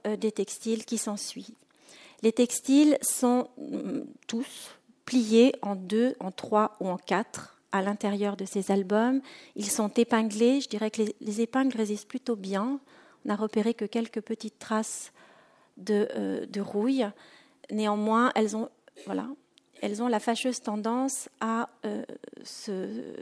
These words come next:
se, se désolidariser de la feuille en papier craft, entraînant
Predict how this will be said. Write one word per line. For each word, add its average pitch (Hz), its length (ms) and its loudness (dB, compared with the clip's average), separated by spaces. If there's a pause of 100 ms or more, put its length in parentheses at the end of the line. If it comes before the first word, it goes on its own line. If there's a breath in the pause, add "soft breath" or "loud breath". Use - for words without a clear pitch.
se, 180 580 -10
se - 240 -12
désolidariser 226 960 4 (460 loud breath)
de 208 80 2
la 202 140 2
feuille 233 240 2
en 208 60 -2
papier 202 300 -2
craft, - 520 -4
entraînant 220 640 0